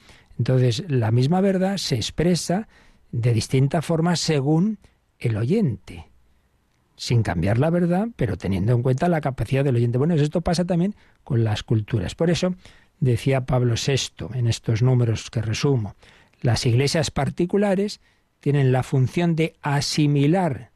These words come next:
lo esencial del mensaje evangélico, de trasvasarlo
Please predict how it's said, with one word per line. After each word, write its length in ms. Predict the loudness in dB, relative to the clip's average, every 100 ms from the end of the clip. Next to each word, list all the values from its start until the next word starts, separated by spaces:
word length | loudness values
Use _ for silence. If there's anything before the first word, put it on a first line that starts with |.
| _ _
lo 180 | 0 0
esencial 800 | 0 0 0 0 0 0 0 -4 _
del 240 | -2 0 0
mensaje 540 | 0 -2 -2 -2 0
evangélico, 720 | 0 -2 -2 -2 -2 -8 -14 -16 _ _ _ _
de 180 | 0 0
trasvasarlo 1300 | 0 0 0 0 0 -2 0 0 0 0 -2 -4 -10